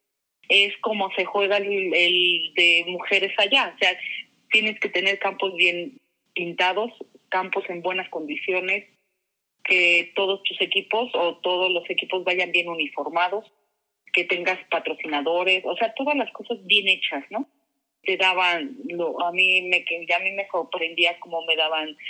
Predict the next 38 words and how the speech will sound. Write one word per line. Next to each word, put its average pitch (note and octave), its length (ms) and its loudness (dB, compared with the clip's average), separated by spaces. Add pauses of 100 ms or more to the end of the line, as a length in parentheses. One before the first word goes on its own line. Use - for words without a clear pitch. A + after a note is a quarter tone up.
(160)
los E3 240 -4
Gatorades F3 500 2
en, D#3 380 -2
a-, D3+ 280 -2
antes F3 260 -2
de E3 80 0
empezar, F#3+ 720 -2
<laughs> - 0 -
durante F3 420 0
el F3 120 -2
juego G3+ 540 0
y F#3 80 2
después F#3+ 340 -2
del G3 120 2
juego. G3+ 320 0
Y F3 80 -8 (460)
decía, G#3+ 320 2
pues, A#3+ 140 -4
¿por B3+ 120 -4
qué F4+ 100 0
no F4 440 2
agua A#3+ 320 2
como F#3+ 300 0
allá F3 320 2
en G#3+ 100 -6
México, A3 320 -4
no? F#3 240 -4
No, G3+ 320 -2
no, D#3 160 -4
o - 260 -16
sea, D#3 140 0
acá, G3+ 320 0
eh, F#3+ 300 2 (120)
allá G#3+ 200 2
era G3+ 140 2
muy G3 220 -6
diferente. D#3+ 680 -8 (760)
Y F#3 240 2